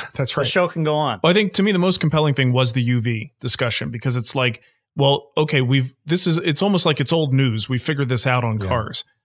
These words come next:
Speaker 1: but we still have this problem in wood finishing. It's still a major problem. Like, why, why can't we adapt? Maybe it's just too expensive or,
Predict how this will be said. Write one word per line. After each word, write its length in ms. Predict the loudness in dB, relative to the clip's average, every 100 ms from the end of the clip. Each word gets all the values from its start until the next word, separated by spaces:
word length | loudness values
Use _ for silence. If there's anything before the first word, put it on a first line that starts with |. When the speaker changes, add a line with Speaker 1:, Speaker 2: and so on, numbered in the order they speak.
| _ -2
Speaker 1:
but 160 | -2 -2 _
we 160 | -4 0
still 360 | 0 2 2 2
have 180 | 2
this 160 | 2 0
problem 400 | 0 0 2 2
in 100 | 2
wood 180 | 0 -2
finishing. 460 | -4 -4 -6 -8 -14 _ _ -4
It's 160 | -2 -2
still 480 | -2 0 2 2 2
a 80 | 2
major 400 | 2 2 2 -2
problem. 560 | 0 -2 -2 -4 -6
Like, 220 | -6 -6 -2
why, 240 | -2 -2 -6 -6
why 240 | -2 -2
can't 260 | 0 -2 0
we 140 | -2
adapt? 420 | 0 0 -2 0
Maybe 220 | -2 0
it's 140 | -2 -2
just 320 | -2 -2 -8 _ _ _ -2
too 160 | 0
expensive 680 | 0 2 2 2 2 2 0 -2
or, 440 | -2 0 0 -2